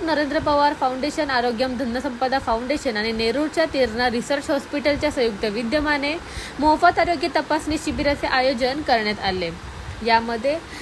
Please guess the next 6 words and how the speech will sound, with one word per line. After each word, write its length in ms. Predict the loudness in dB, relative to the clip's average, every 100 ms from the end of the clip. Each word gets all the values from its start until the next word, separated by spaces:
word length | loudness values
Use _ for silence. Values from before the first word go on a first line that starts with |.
| -4
रक्ताच्या 520 | 0 0 2 0 2 0
विविध 340 | 0 2 2 2
तपासणी, 480 | 2 2 2 0 0
रक्तदाब 540 | 2 2 2 6 6 6
तपासणी, 640 | 2 4 4 4 0 0 -2 -2
ईसीजी, 640 | -2 0 -2 0 -4